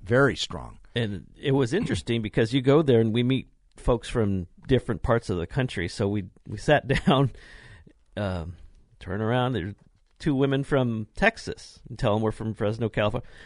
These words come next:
Speaker 2: "We have more people moving out from y'all <laughs> over here from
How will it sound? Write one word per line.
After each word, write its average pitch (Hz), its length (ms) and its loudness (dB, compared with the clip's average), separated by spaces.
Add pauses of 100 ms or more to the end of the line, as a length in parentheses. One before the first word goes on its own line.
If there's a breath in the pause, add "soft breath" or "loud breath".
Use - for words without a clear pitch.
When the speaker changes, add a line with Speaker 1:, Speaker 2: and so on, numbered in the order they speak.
(140 loud breath)
Speaker 2:
"We 269 220 0
have 165 360 -4
more 196 380 0
people 233 400 0
moving 214 300 2
out 196 160 0
from 165 160 -2
y'all 180 360 0 (380)
<laughs> - 380 2
over 202 260 6
here 214 280 4
from 165 300 0